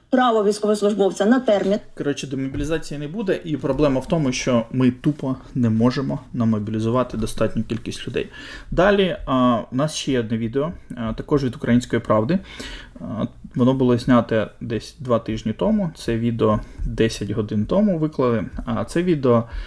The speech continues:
Speaker 2: а, двохтижневої давнини. І це вже, а, в-, давайте подивимось, щоб я не помилився, це Соломія Бобровська. Хто така Соломія Бобровська? Ми знову йдемо на цей сайт Верховної Ради,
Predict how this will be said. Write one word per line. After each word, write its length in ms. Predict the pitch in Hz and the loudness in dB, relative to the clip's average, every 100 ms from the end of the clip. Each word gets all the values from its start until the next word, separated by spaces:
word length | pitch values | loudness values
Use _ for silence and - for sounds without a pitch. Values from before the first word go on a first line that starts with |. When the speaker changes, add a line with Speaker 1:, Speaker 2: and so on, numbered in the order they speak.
| - - - | -12 -16 -6
Speaker 2:
а, 260 | 113 110 107 | -2 0 -2
двохтижневої 720 | 113 151 - 135 135 123 113 | -4 -8 -6 -2 0 0 -2
давнини. 400 | 117 110 107 - | 0 0 -2 -6
І 40 | |
це 220 | 120 208 226 | 0 4 4
вже, 380 | 196 185 170 160 - - - | 4 2 2 0 -10 -10 -4
а, 40 | |
в-, 220 | 117 113 - - - | -4 -4 -8 -18 -8
давайте 240 | 117 - | -6 -4
подивимось, 280 | - 117 110 | -6 -6 -6
щоб 180 | - 117 | -6 -4
я 240 | 113 - - - | -2 -2 -4 -6
не 100 | 117 | -2
помилився, 400 | 127 190 196 117 | 0 2 0 -2
це 120 | 131 | -4
Соломія 460 | - 147 143 135 | 2 4 6 4
Бобровська. 600 | 120 117 117 139 - 247 247 - - - - - | 2 2 4 4 0 -6 -6 -12 -18 -18 -20 -18
Хто 200 | - 190 | 0 0
така 220 | 190 180 | 2 -2
Соломія 360 | - 170 165 151 | -2 -2 0 0
Бобровська? 520 | 156 208 233 - 139 | 0 2 2 0 -2
Ми 200 | 175 202 | 0 0
знову 400 | 156 180 156 143 | 0 0 0 -2
йдемо 440 | 131 139 135 123 - - - | -2 -4 -2 -2 -4 -18 -6
на 140 | 127 127 | -4 -2
цей 240 | - 123 | -2 -2
сайт 340 | - 135 117 | 0 0 0
Верховної 500 | 123 117 151 156 170 | -2 -2 0 0 2
Ради, 340 | 208 240 180 | 4 6 4